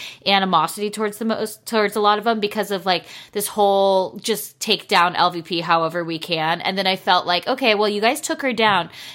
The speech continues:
Now give me an episode that proves that you guys don't need her.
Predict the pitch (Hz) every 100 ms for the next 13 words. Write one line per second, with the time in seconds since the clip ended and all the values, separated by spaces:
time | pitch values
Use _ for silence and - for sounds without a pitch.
0 | - 220 220 190 262 302 359 262 - 233
1 | 254 - 196 185 - 226 214 202 208 185
2 | 190 202 170 170 175 - 170 160 160 226
3 | 269 302